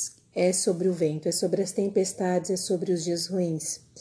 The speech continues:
Eu quero deixar uma palavra pra você que fica lá em Isaías,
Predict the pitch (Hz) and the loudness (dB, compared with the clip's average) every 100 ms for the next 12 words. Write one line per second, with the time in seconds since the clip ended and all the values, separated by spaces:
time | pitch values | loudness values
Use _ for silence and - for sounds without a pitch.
0 | - - 175 196 185 214 - 208 202 208 | -6 -6 6 6 8 4 4 2 2 4
1 | 196 185 196 196 - 180 185 180 208 196 | 4 4 2 0 0 0 2 2 6 6
2 | 196 - - 202 196 180 196 233 214 190 | 4 -4 -6 -4 2 4 6 6 6 6
3 | 180 190 180 - - | 6 6 4 2 -4